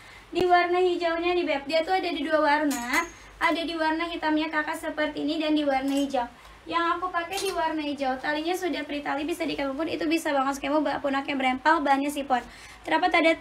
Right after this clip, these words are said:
satu kancing aktif bagian pangan tangan. Untuk di bagian sini tuh banyak polyester tebal, lembut, dan lembut sedap puringnya. Ini bisa dilepas pasang. Bagian belakang ada zipper, tinggal size-nya ada berapa ukuran. Untuk di bagian size-nya itu aku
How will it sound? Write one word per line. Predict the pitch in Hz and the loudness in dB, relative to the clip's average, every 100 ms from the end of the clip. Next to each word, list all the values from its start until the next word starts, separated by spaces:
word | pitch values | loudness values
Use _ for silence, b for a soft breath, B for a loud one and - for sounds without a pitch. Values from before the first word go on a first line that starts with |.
| - - | -4 0
satu | 320 320 | 0 2
kancing | 320 320 311 | 0 2 2
aktif | 302 294 339 311 | 2 0 0 0
bagian | 302 294 | 2 2
pangan | 285 277 | 2 2
tangan. | 285 262 294 320 | 0 0 2 2
Untuk | 320 | 0
di | 320 277 | 0 -2
bagian | 277 285 | 0 -2
sini | 285 285 277 | -4 -4 -2
tuh | |
banyak | 302 277 285 285 | 0 2 0 -2
polyester | 269 269 269 | -2 -4 -4
tebal, | 262 262 | -2 0
lembut, | 254 254 254 | -2 -2 -2
dan | 254 | -2
lembut | 302 302 269 | -2 -2 -2
sedap | 277 262 - | -2 -4 -4
puringnya. | - 254 247 294 349 B B B 320 | -6 -4 0 0 0 B B B 2
Ini | |
bisa | 339 339 311 | 2 2 0
dilepas | 302 285 | 2 0
pasang. | 269 269 262 | 0 -2 0
Bagian | 277 285 320 320 | 2 2 2 2
belakang | 311 359 359 | 2 0 0
ada | 339 | 0
zipper, | 311 294 330 330 302 | -2 -4 -4 -4 -4
tinggal | 302 277 262 | -8 -6 -6
size-nya | 294 330 349 302 | -4 0 0 0
ada | |
berapa | 285 269 262 269 | -2 -2 0 2
ukuran. | 330 294 247 320 320 B B - | 4 4 4 0 -2 B B 2
Untuk | 349 349 | 2 4
di | 311 | 4
bagian | 302 294 302 | 4 4 2
size-nya | 302 285 302 | 0 0 0
itu | 302 | 0
aku | 302 294 320 | -2 0 0